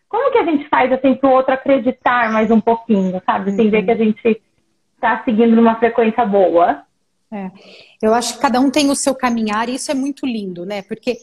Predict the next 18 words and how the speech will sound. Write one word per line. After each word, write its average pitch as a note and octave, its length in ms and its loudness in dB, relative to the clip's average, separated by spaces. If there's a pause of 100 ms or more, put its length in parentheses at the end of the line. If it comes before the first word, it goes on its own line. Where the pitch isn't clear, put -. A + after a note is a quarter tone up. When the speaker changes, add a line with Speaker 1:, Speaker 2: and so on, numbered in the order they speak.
(180)
Speaker 2:
eu G#3+ 140 -2
te C4 80 -4
acompanho C4 500 -4
sim, B3 520 -6
e A#3 40 -8
é A3 60 -6
bem A#3+ 160 -6
interessante. D4 560 -10
Quando A#3+ 180 -10
eu B3+ 60 -4
cheguei B3+ 500 -6
de C4+ 120 -12
volta G#3+ 320 -10
pro - 80 -20
Brasil, A3 500 -8
eu B3 100 -6
te B3 140 -8
encontrei, A#3+ 800 -2